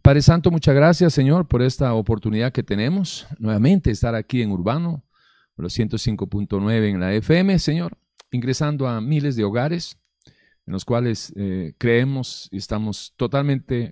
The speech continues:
eh, confiados en que si las personas dispusieran su corazoncito, espíritu, alma y cuerpo, a recibir la enseñanza, a, a prestar oídos atentamente, ser buenos oidores para que posteriormente sean buenos hacedores de la palabra,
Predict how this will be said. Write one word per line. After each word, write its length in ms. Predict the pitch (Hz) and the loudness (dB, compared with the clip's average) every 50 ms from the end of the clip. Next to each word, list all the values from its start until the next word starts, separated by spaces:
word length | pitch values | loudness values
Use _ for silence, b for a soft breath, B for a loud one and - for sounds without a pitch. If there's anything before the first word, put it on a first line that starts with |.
| - - - | -12 -16 -16
eh, 160 | - 67 - - | -14 -14 -12 -6
confiados 760 | - 117 110 104 - 139 139 131 135 123 110 101 - - - - _ _ _ _ _ - | -4 -4 -4 -2 0 0 2 2 2 0 0 -2 -6 -8 -16 -20 _ _ _ _ _ -8
en 120 | 104 104 | -8 -6
que 120 | 92 107 95 | -6 -6 -4
si 100 | - 104 | -2 -2
las 140 | 98 98 | -2 0
personas 600 | - - 98 - - 123 123 120 110 104 - - | 2 2 2 2 2 0 0 0 -2 -4 -6 -4
dispusieran 800 | 127 135 123 - - 127 120 - - 147 143 135 123 113 98 92 | -2 -2 -2 -2 -2 -8 -6 -4 0 0 2 2 2 2 0 -2
su 160 | 90 - 104 87 | -2 -4 -4 -2
corazoncito, 840 | 95 92 92 92 - 95 90 - - 135 127 135 - 117 101 - b b b b b b b b b | -2 -2 -2 -2 -4 -4 -4 0 0 0 0 0 -2 -6 -6 -6 b b b b b b b b b
espíritu, 600 | - - - _ - 117 110 110 - - 107 104 104 | -16 -16 -12 _ -2 0 0 0 -2 -2 -2 0 0
alma 240 | 107 104 95 90 | 0 -2 -2 -4
y 40 | 92 | -4
cuerpo, 520 | - 139 147 147 143 - - 151 135 - _ b b b b b _ _ - | -2 -2 -2 -2 -2 -4 -4 -6 -6 -6 _ b b b b b _ _ -10
a 140 | 202 202 | -8 -6
recibir 600 | 196 202 208 - - 107 110 123 165 185 180 160 | -6 -6 -6 -4 -2 0 2 2 4 4 4 2
la 100 | 147 131 | 2 0
enseñanza, 720 | 123 113 95 110 113 117 120 123 120 110 - - 107 98 - | -2 -2 -2 -4 -4 -2 -2 -2 -4 -4 -6 -6 -8 -8 -8
a, 380 | - 101 101 101 101 98 92 b b b b b b | -6 -4 -4 -2 -4 -4 -6 b b b b b b
a 100 | b 87 | b 2
prestar 440 | - - 117 - - 156 156 151 - - | 4 4 4 2 -2 -2 -2 -2 -2 0
oídos 600 | 139 135 151 180 196 196 170 135 127 110 - 127 | 0 2 4 4 4 4 2 2 0 -2 -2 -4
atentamente, 1120 | 120 - - 180 196 190 170 143 - 127 131 156 175 170 151 127 98 - 110 95 78 69 143 - - - - - 65 65 | -4 -4 -2 0 0 2 2 0 -2 -2 -2 -2 0 0 0 -2 -2 -2 -4 -6 -6 -6 -10 -14 -18 -20 -20 -20 -20 -20
ser 260 | - - - 160 156 147 | -8 -2 0 2 2 2
buenos 460 | 135 139 180 185 180 165 151 - 151 | 4 4 6 6 6 2 2 2 4
oidores 500 | 135 135 127 165 170 160 147 135 113 - | 2 2 4 2 2 4 2 2 2 2
para 240 | - 120 117 113 - | 2 2 2 2 -2
que 180 | - 120 110 | -2 -2 -2
posteriormente 760 | - - - 117 - - 123 131 143 143 143 147 139 - 135 | 2 2 2 2 2 2 2 4 4 4 2 0 -2 -2 -2
sean 280 | 120 - 139 123 120 113 | -2 -2 -2 -2 0 2
buenos 280 | 127 143 147 135 117 131 | 2 2 2 2 0 -2
hacedores 320 | 117 - 127 131 131 131 | -2 0 0 0 0 0
de 40 | 127 | -2
la 120 | 120 - | -2 -2
palabra, 340 | 123 127 160 175 185 185 | -2 -2 0 2 2 0